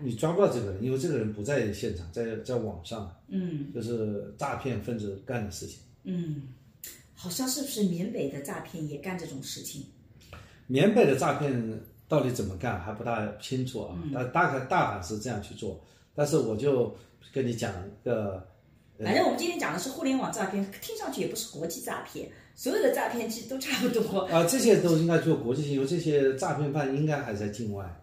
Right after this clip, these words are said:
Speaker 2: 嗯。
Speaker 1: 啊，比方说我就在西海岸这边就有一位律师被诈骗了。
Speaker 2: 啊，律师也会被诈骗？
Speaker 1: 对，律师往往其实比较信任当事人的。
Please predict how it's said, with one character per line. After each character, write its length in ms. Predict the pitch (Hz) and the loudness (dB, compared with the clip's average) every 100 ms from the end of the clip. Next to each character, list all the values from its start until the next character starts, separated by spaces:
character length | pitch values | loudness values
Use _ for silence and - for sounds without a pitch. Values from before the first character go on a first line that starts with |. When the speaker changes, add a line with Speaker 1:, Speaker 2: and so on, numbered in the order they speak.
| - | -16
Speaker 2:
嗯。 300 | 156 156 139 - - - - | -10 -8 -8 -10 -18 -20 -12
Speaker 1:
啊， 300 | 107 101 95 95 | -8 -6 -6 -4
比 100 | 120 | 0
方 160 | 139 | 2
说 240 | 139 147 131 | 4 4 4
我 140 | 110 | 2
就 340 | 120 123 110 107 - | 2 2 2 -2 -10
在 160 | - 113 | -6 -4
西 220 | - 147 | 0 0
海 120 | 123 | 0
岸 180 | 110 110 | 0 -2
这 100 | 113 | -2
边 200 | 104 107 | -4 -6
就 140 | 113 117 | -4 -4
有 120 | 101 95 | -4 -6
一 80 | |
位 180 | 110 113 | -4 -2
律 300 | 104 127 135 | -4 -2 -4
师 260 | - 127 127 | -4 -4 -4
被 160 | 123 | -4
诈 140 | - 92 85 | -4 -8 -12
骗 100 | 82 | -16
了。 60 | - - | -18 -14
Speaker 2:
啊， 480 | 151 139 151 180 - - | -10 -10 -10 -12 -16 -8
律 120 | - 277 | 0 2
师 180 | - | 4
也 80 | 254 | 2
会 100 | - | -2
被 140 | 143 135 | -6 -8
诈 140 | 127 | -8
骗？ 240 | - 127 123 - - - - | -12 -12 -14 -16 -20 -20 -8
Speaker 1:
对， 320 | 131 113 101 98 | 2 2 4 0
律 180 | 196 202 | 2 2
师 180 | - | 4
往 200 | 180 147 | 4 4
往 120 | 160 135 | 2 0
其 160 | 135 | -4
实 440 | 131 135 123 123 - - - - | -2 0 0 -2 -10 -18 -20 -18
比 100 | 90 | -10
较 100 | 110 | -10
信 220 | - 165 | -2 -2
任 140 | 117 101 | -2 -4
当 180 | 95 | -6
事 120 | 87 90 | -8 -12
人 80 | |
的。 80 | - | -14